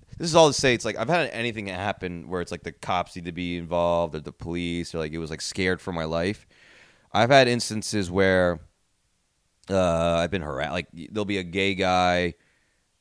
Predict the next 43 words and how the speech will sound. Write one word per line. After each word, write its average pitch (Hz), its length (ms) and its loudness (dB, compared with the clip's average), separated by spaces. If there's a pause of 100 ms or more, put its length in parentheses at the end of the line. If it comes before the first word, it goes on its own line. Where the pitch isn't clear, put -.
or 120 80 12
I've 123 140 12
actually 127 280 8
had 98 160 2
women, 98 480 2
like, 87 160 -2
just 87 220 -10
completely 101 580 -4
harass 80 420 -2
me 87 80 -6
on 85 100 -4
stage. 87 260 -4
Like, 87 120 -4
I've 92 60 -6
had 98 200 2
women 90 320 -2
yell, 85 240 0
like, 78 160 -6
"Show 95 240 -4
me 95 80 -4
your 85 100 -2
dick" 87 300 -4
on 87 140 -2
stage. 87 420 0
Like, 78 100 -4
"I 85 60 0
wanna 85 180 -2
fuck 87 340 0
you 87 280 0
from - 160 -10
the 82 80 -2
stage," 82 600 -2
right? 90 300 0 (640)
Uh, 82 180 0
"Show 107 200 0
me 107 100 -2
your 98 80 2
dick. 104 640 2
Enough 98 240 -2
of 104 60 -2
these 95 160 -2
jokes," 98 580 4
right? 101 380 4